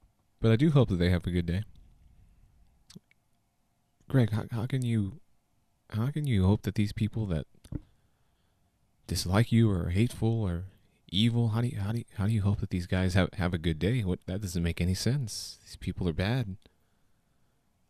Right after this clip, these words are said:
Yeah, I, I mean, I guess I get it, but, you know, and maybe it's just my hopeful thinking, but I would hope that if there are people out there who, uh, wake up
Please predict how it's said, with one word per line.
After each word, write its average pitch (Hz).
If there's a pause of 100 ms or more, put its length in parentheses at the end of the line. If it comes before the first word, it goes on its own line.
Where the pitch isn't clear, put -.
(1300)
Yeah, 151
I, 143 (220)
I -
mean, 147
I 156
guess 107
I 127
get 104
it, 123 (520)
but, 143 (1400)
you 104
know, 98
and 95 (120)
maybe 95
it's -
just -
my 90
hopeful 90
thinking, 87 (1500)
but 113
I 113
would 117
hope 117
that 107
if 98
there 104
are 107
people 104
out 90
there 95
who, 92
uh, 85
wake 90
up 90